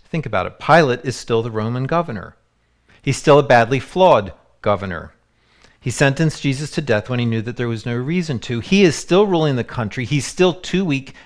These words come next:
to do the right thing. Pilate's still in charge. The nation of Israel is still oppressed by Rome. They are f-, occupied by Roman soldiers. They're flooded by Roman tax collectors.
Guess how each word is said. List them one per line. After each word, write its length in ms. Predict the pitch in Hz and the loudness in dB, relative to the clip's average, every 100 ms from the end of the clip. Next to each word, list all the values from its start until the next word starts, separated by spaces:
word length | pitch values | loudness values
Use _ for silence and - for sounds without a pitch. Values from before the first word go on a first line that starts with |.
| - | -12
to 100 | 139 | -8
do 220 | 123 120 | -2 -2
the 100 | 113 | -2
right 260 | 110 117 120 | 0 0 -2
thing. 560 | - 180 147 87 76 - _ _ _ _ _ _ _ _ _ - | -8 -6 -4 -6 -14 -20 _ _ _ _ _ _ _ _ _ -4
Pilate's 380 | 123 131 131 | 0 0 -4
still 420 | - 110 104 110 - _ - | -6 -4 -2 -4 -12 _ -8
in 180 | 123 | -8
charge. 720 | 123 - 160 101 85 - - - _ _ _ _ - - - | -6 -4 -2 -2 -4 -12 -18 -20 _ _ _ _ -20 -14 -2
The 80 | 147 | 2
nation 400 | 151 175 - 170 | 4 2 0 0
of 160 | 160 - | 0 0
Israel 560 | 214 214 120 110 135 - _ - | -2 0 0 2 2 -4 _ -4
is 120 | 135 | -2
still 240 | - 170 | 2 2
oppressed 480 | 165 - 151 147 - | 2 2 0 0 0
by 100 | 151 | 0
Rome. 300 | 165 175 117 | 2 0 0
They 160 | 131 143 | 2 2
are 60 | |
f-, 200 | 127 - - | 0 -6 2
occupied 640 | 135 160 190 - 156 139 | 2 2 -2 0 2 2
by 100 | 120 | 0
Roman 320 | 110 107 101 | 0 -2 -6
soldiers. 480 | 98 - 101 104 131 | -8 -8 -8 -6 -6
They're 160 | - 233 | -2 -4
flooded 500 | - 143 165 185 143 | -2 2 4 4 2
by 140 | 123 | 2
Roman 340 | 120 123 127 123 | 2 -2 -4 -8
tax 380 | - 101 - | -8 -8 -10
collectors. 800 | - - 85 - - - - - | -16 -14 -16 -16 -20 -20 -20 -20